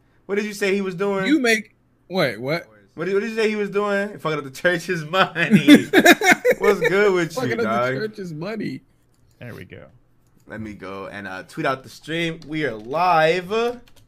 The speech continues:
Speaker 1: Episode three of the podcast is here.
Speaker 2: Damn,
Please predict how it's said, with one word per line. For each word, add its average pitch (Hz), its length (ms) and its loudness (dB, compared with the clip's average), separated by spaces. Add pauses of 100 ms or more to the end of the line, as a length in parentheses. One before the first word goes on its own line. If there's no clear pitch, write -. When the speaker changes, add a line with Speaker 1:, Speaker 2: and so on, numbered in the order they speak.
(800)
Speaker 1:
Episode 135 640 -4
three 170 360 -4 (920)
of - 120 -18
the - 80 -20
podcast 135 840 -8
is - 100 -20
here. 156 380 -12 (1200)
Speaker 2:
Damn, 113 300 -18